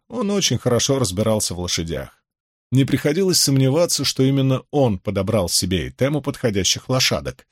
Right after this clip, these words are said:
может, и не вышедших статью, зато сильных, неутомимых и быстрых. Как только маленький отряд выступил на север,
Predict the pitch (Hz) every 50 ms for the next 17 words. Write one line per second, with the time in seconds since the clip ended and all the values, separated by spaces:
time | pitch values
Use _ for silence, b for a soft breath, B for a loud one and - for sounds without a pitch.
0 | _ _ _ _ _ - 262 269 247 160 139 127 - 120 120 123 113 120 113 -
1 | 107 - - - 101 - - - - 185 196 190 - 170 156 147 135 b b b
2 | b b 101 107 123 117 - 90 - - - 147 156 165 165 156 156 - - _
3 | _ - - 147 156 139 117 - 107 92 101 117 120 113 107 - - _ _ -
4 | 135 117 82 76 71 - - - - - - _ _ _ _ _ _ _ _ _
5 | _ _ _ _ _ _ _ _ _ _ _ _ _ _ _ _ _ _ _ _
6 | _ _ _ _ - 113 101 - - 120 113 - 120 117 120 120 113 110 104 -
7 | - 117 110 - - 120 107 - - 113 113 - - 101 - 107 101 98 92 92
8 | - - 139 135 143 139 -